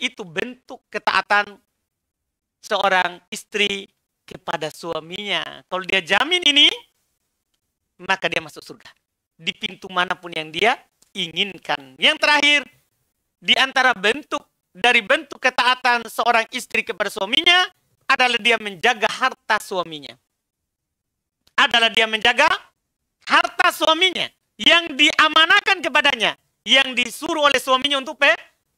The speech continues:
memegangnya. Dia jaga hartanya.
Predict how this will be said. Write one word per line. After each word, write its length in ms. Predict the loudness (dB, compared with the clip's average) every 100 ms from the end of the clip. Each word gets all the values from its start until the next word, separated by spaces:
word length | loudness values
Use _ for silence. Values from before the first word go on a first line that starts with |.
| _
memegangnya. 640 | -16 -12 -6 -4 -4 -8 -20 _ _ _ _ _ _ _ _
Dia 320 | -6 -2 -2
jaga 480 | 0 -2 -2 -2 -6
hartanya. 320 | -6 -12 -12